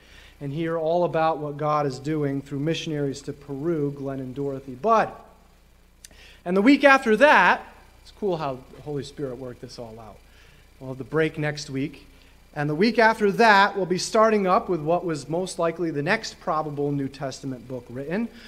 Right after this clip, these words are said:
Paul's first letter to the church in Thessalonica in fifty A D, about a year or two after the letter to the Galatians was written.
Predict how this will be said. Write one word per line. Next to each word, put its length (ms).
Paul's 360
first 440
letter 400
to 160
the 100
church 500
in 200
Thessalonica 920
in 140
fifty 580
A 180
D, 360
about 320
a 40
year 320
or 80
two 420
after 260
the 140
letter 320
to 120
the 100
Galatians 640
was 180
written. 360